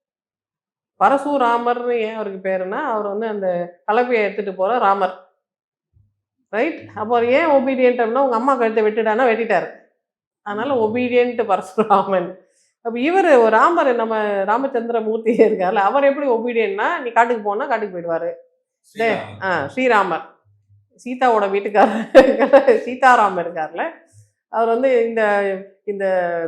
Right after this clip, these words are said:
Speaker 1: தாடகையை வதம் பண்ணு, ஆ, வதம் பண்ணு, வாலியை சுட்டுடு, ஆ, சுட்டுடுறேன், சம்புகனை சுடு, ஆ, சுட்டுடுறேன் சொன்னா உடனே அசாசினேஷன் செய்திருவாரு அப்படின்னா, அதனால அவர் ரொம்ப ஒபீடியன்ட் மேன். அதனால ராமர். யாருக்கு ஒபீடியன்ட்?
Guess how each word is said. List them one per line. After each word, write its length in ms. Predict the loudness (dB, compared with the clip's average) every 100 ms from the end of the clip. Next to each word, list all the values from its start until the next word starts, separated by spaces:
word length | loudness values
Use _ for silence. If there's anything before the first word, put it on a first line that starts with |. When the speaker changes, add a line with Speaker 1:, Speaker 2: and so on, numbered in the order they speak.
| -2
Speaker 1:
தாடகையை 460 | 4 6 6 4 2
வதம் 240 | 2 0
பண்ணு, 300 | 0 0 2
ஆ, 140 | 4 2
வதம் 240 | 2 -2
பண்ணு, 180 | -4 2
வாலியை 240 | 4 4
சுட்டுடு, 300 | 2 0 2
ஆ, 140 | 4 4
சுட்டுடுறேன், 500 | 2 -4 -4 -6 -6 -12 _ _ -2
சம்புகனை 320 | 0 2 2
சுடு, 220 | 2 4
ஆ, 240 | 6 4 2
சுட்டுடுறேன் 640 | -2 0 0 0 -6 -14
சொன்னா 520 | -6 -4 -2 0 2
உடனே 260 | 2 2 0
அசாசினேஷன் 640 | 0 -2 -2 -2 -2 -4 -2
செய்திருவாரு 680 | -2 -2 -2 -2 -2 -2 -4 -12 _ _ _ -12
அப்படின்னா, 340 | -8 -6 -4 -4
அதனால 500 | -4 -4 -4 0 2
அவர் 240 | 2 0
ரொம்ப 340 | -2 0 0 -2
ஒபீடியன்ட் 460 | -2 -2 -2 -6
மேன். 280 | -4 -4 -4 -14 -20
அதனால 420 | -18 -12 -8 0
ராமர். 460 | 2 2 -2 -8 _ _ _ _ _ -6
யாருக்கு 560 | 2 6 6 4 2
ஒபீடியன்ட்? 320 | 2 2 0